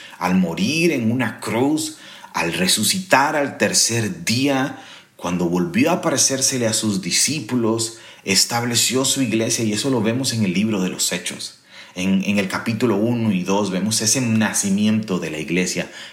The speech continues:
en donde el Señor los, les dice, "Esperen la promesa del Espíritu Santo en el día del Pentecostés,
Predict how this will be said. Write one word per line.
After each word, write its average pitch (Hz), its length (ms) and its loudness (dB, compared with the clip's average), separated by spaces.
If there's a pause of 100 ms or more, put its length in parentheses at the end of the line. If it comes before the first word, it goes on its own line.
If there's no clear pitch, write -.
en 90 160 2
donde 92 280 2
el 92 140 0
Señor 107 400 2
los, - 360 -2
les 175 140 -4
dice, 196 200 0
"Esperen 113 580 2
la 92 100 0
promesa 95 540 0 (200)
del - 140 0
Espíritu - 460 0
Santo 92 260 0
en 80 60 -6
el 92 120 2
día 127 220 2
del 113 80 -2
Pentecostés, 98 800 -2